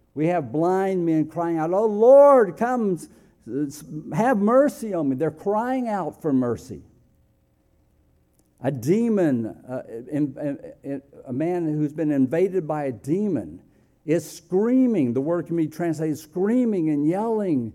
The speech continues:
and agony and emotional agony because of the, the, this demon that has possessed him. A lynch mob in Me-, Ephes-,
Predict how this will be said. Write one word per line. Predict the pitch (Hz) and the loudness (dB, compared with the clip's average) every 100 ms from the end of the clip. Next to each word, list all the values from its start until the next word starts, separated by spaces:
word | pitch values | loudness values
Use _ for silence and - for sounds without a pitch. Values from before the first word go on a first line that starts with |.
| - - _ - | -14 -20 _ -6
and | 151 156 | -6 -2
agony | 185 220 208 196 175 143 | -2 -2 0 2 2 2
and | 135 | 2
emotional | 135 139 196 226 175 202 170 | 2 4 4 2 -4 -6 -4
agony | 190 202 185 170 113 71 - _ _ _ _ _ _ _ _ _ _ | -4 -4 -2 -2 -4 -8 -18 _ _ _ _ _ _ _ _ _ _
because | 143 135 170 151 | -10 -4 -4 -2
of | 151 | -2
the, | 147 143 131 104 | 0 2 0 -4
the, | 127 123 107 | -4 -4 -6
this | 123 131 | -8 -10
demon | 117 110 175 214 180 135 | -6 0 2 2 2 0
that | 123 | 0
has | 135 120 | -4 -4
possessed | - 117 135 131 - | -4 -2 0 -2 -6
him. | 101 78 - - _ _ _ _ _ _ _ _ _ _ _ _ _ _ _ _ _ | -12 -14 -18 -20 _ _ _ _ _ _ _ _ _ _ _ _ _ _ _ _ _
A | 117 | 2
lynch | 151 185 190 165 | 4 4 2 0
mob | 170 170 160 156 | 2 4 2 4
in | 127 135 | 4 4
Me-, | 156 - | 4 0
Ephes-, | 131 165 156 120 - | -2 -2 -2 -12 -16